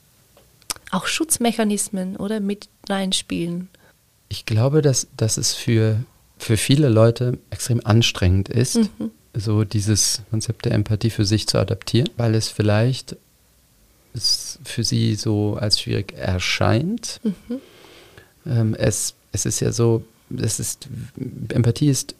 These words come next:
Speaker 2: äh, eigentlich wie wenn man seine Muskeln trainiert, finde ich.
Speaker 1: <laughs>
Speaker 2: Ja? Also man kann, man kann, wenn man da im Endeffekt, entweder man ist damit geboren, dass man davon sehr viel hat, oder man, man muss halt, der eine muss halt mehr trainieren und der andere weniger.
Speaker 1: Mhm.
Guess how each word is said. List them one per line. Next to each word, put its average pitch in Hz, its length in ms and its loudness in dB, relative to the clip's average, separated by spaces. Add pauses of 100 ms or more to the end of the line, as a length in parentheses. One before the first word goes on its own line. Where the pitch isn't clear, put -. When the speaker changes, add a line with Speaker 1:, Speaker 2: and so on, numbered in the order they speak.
(160)
Speaker 2:
äh, 120 360 -6
eigentlich 110 520 0
wie 113 160 -2
wenn 113 100 2
man 110 160 2
seine 101 200 2
Muskeln 98 400 -4
trainiert, 98 500 -4 (240)
finde 92 280 -4
ich. - 200 -10 (220)
Speaker 1:
<laughs> - 180 -2 (260)
Speaker 2:
Ja? 113 180 2 (420)
Also 107 220 -2
man 104 220 2
kann, 110 560 0
man 107 240 -2
kann, 110 420 -2
wenn 104 120 0
man 104 220 2
da 101 100 -2
im - 120 -6
Endeffekt, 110 320 -2
entweder 107 320 4
man 104 140 6
ist - 180 2
damit 101 240 2
geboren, 135 540 0
dass - 180 -6
man 107 140 0
davon 104 240 0
sehr 98 100 -2
viel 123 240 -4
hat, - 220 -4 (800)
oder 127 300 2
man, 123 280 2
man 117 160 2
muss 123 220 2
halt, 123 240 0
der - 180 -2
eine 117 160 6
muss 113 160 0
halt 107 120 2
mehr 110 220 2
trainieren 113 360 0
und 110 120 -2
der 120 120 -4
andere 104 260 -2
weniger. 98 540 0
Speaker 1:
Mhm. 208 380 -4